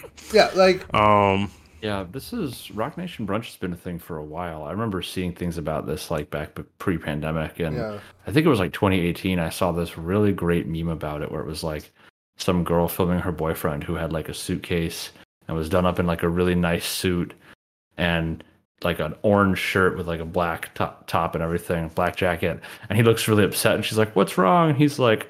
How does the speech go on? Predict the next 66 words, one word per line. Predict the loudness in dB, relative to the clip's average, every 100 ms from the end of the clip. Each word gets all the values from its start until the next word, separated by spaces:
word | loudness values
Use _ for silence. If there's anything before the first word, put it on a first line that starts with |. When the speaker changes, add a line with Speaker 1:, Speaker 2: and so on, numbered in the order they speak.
| -4
Speaker 3:
"I | 4
didn't | 6 6
get | 4 4
my | 4
invite | 6 4 6 6 6 2
to | -6 0 2
the | 4
brunch." | 6 6 6 2
And |
it's | -4
just, | -2
like, | -4
some | 0 0
guy, | 2 4 4 2
but | 2
he's, | 2
like, | 0 2
dressed | 0 2 0
up | 0
real | 2 2
nice. | 2 0 -2
He's | 2
got | 2
a | 2
suitcase, | -4 -4 -2 0
like, | 2
Speaker 1:
I | 2
Speaker 3:
he's |
ready | 2
Speaker 1:
actually | 2 2
Speaker 3:
to | 4
Speaker 1:
do |
Speaker 3:
go. | 6 6
Speaker 1:
remember | 6 4 4
that | 4 2 2
now. | 2 6
Speaker 3:
Yeah, | 8 8 6
Speaker 1:
Now |
that | 6 4 4
Speaker 3:
that | 6
was, |
Speaker 1:
you | 6
Speaker 3:
like, | 6
Speaker 1:
say | 6
that, | 8 6 6
I | 6
remember | 8 8 6 4
Speaker 3:
twenty | 4
eighteen |
or | 4 4
Speaker 1:
that | 2
meme. | 0
Speaker 3:
something. | 0 -4 -6 -12
That | -2 0 0
shit | 0 0
was | 0 0
Speaker 1:
Jesus | -4 -2 -4
Speaker 3:
fun. | 2
Speaker 1:
Christ. | 4 4 2 0
Speaker 3:
<laughs> | 0 0 _ -8 -4 -4 -6 -10 _
Speaker 1:
I | 2
actually | 2 4 4
Speaker 3:
Yeah. | 4
Speaker 1:
do | 4
remember | 2 -2 -2
that. | -4